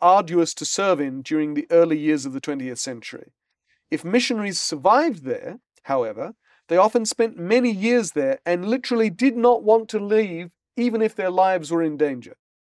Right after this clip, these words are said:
William Edgar Baxter Senior and his wife Verna, who was born Verna Stone, spent more than three decades as missionaries in Central America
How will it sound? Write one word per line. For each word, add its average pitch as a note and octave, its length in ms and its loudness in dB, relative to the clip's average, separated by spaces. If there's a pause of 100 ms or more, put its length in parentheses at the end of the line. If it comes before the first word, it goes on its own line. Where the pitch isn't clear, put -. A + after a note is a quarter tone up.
(520)
William B3+ 520 4
Edgar G3 400 2
Baxter F3 520 0
Senior F#3+ 600 -4
and D#3+ 140 -6
his D3 160 -4
wife C#3+ 320 0
Verna, A3 600 2 (240)
who B2+ 60 -8
was A#2+ 160 -8
born C#3+ 340 0
Verna C#3+ 320 -2
Stone, C#3+ 520 -6 (260)
spent F3+ 320 -4
more F3+ 160 4
than E3+ 180 -4
three A#3 280 -2
decades G3 480 2
as D3+ 120 -6
missionaries D#3+ 520 -4
in D3 120 -4
Central D#3 400 -4
America C#3 560 -6